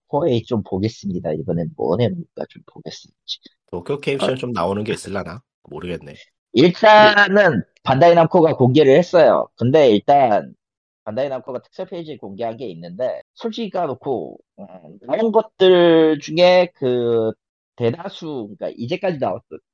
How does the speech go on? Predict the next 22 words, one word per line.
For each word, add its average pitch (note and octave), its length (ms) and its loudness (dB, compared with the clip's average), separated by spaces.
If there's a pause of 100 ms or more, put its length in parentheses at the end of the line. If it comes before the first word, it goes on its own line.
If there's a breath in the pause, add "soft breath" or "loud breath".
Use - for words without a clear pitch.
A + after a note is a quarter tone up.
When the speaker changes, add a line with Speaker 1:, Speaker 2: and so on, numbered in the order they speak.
(160)
Speaker 1:
것들 A#2 260 -4
중에 G#2+ 220 -8
대다수가 A2 1200 0 (240)
얘기가 A#2+ 300 -4
나올 G2+ 300 -6
거고, G2 380 -6 (300)
원피스 A#2+ 420 -6
오디세이랑 - 1400 -4 (140)
그 A#2+ 440 0 (160)
드래곤볼, F3+ 840 0 (520)
드래곤볼 F3 540 -4
데바데랑, A2 600 -4 (360)
Speaker 2:
아. D#2 200 -8
Speaker 1:
그리고 D3 500 -8
이제 A#2+ 500 0
그 A#2+ 920 0
뭐냐, F#2 580 -2
코에이랑 A#3 540 -4
합작한 B2+ 580 -4
울트라 D#3+ 360 -4
괴수 C3+ 240 -4
몬스터팜 G2 800 -2